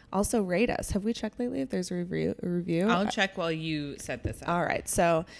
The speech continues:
Speaker 1: review us. It helps other people find us. Uh, follow us on social media. And you guys, thanks so much for listening. These are, these are my favorite episodes. I love to hear what you guys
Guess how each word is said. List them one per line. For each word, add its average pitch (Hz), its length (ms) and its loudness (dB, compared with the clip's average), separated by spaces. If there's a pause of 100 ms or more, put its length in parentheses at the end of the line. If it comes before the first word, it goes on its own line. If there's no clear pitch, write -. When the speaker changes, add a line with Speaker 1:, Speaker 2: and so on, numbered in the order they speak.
(580)
Speaker 1:
review 294 300 8
us. 339 100 6
It 262 60 4
helps 226 200 4
other 185 120 2
people 170 200 -2
find 285 360 4
us. 269 520 4
Uh, 185 280 4
follow 196 180 0
us 190 120 0
on 180 100 0
social 180 260 0
media. 208 320 6
And 214 400 6
you 240 60 2
guys, 269 260 0
thanks 254 220 -2
so - 80 -6
much 277 180 -2
for 254 100 0
listening. 214 460 -2
These 175 220 -2
are, 240 160 2
these 220 240 -2
are 539 120 4
my 349 140 4
favorite 294 260 2
episodes. 240 440 2
I 175 80 2
love 190 160 2
to 220 80 0
hear 202 180 2
what 202 140 0
you 185 80 0
guys 175 760 0